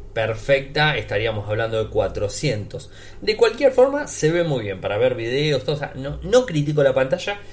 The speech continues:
y menos por el costo del equipo. La verdad que no es para absolutamente nada criticarlo, o sea, no, no, no hay problemas en ese, en ese sentido. Eh, eso por un lado.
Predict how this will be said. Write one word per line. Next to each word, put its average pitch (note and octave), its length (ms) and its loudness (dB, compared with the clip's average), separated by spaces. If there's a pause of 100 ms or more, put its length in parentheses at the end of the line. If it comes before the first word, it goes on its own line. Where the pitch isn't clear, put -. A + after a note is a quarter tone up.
(220)
y C3 100 -4
menos C#3+ 460 2 (160)
por A#2 180 2
el G#2+ 240 -4
costo D3 380 2
del A2+ 140 0
equipo. A#2 380 -4
La B2 100 2
verdad G#2+ 200 2
que G#2 120 -4
no A2+ 260 -4
es B2+ 100 2
para A2+ 560 -2
absolutamente A2 920 -6
nada A#2 520 -4
criticarlo, G2 920 -4
o - 20 -20
sea, - 180 -12
no, - 260 -14
no, - 160 -14 (300)
no C3 200 2
hay C#3 140 6
problemas A#2 640 -2
en A2 140 -6
ese, G2+ 440 -4
en A2 80 -6
ese A2 200 -6
sentido. F2 400 -10 (500)
Eh, A#2+ 320 2
eso F#3+ 260 2
por D#3+ 120 4
un C3+ 120 2
lado. F#2+ 360 0